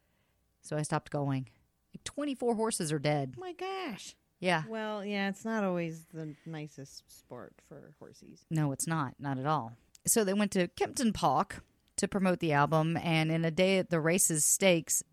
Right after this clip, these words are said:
Speaker 1: a special race was sponsored by E M I, the record label,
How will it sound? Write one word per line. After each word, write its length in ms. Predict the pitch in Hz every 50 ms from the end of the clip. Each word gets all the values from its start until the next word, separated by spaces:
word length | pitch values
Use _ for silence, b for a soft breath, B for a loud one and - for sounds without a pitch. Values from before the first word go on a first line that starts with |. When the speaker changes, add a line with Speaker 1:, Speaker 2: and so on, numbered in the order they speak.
| _ _
Speaker 1:
a 200 | 170 170 170 165 165 165 160 - _ _
special 540 | - - - - - - 294 - 269 240 214
race 240 | 214 202 214 - -
was 140 | 180 180
sponsored 560 | - - - - 160 170 165 - - 214 190 180
by 160 | 190 185 -
E 200 | - 180 190 196
M 140 | 196 196 196
I, 200 | 196 208 208 180 170
the 360 | 165 170 160 151 147 160 160 - _ _ _ _
record 280 | - 165 - - 180 165
label, 360 | 175 180 185 202 208 220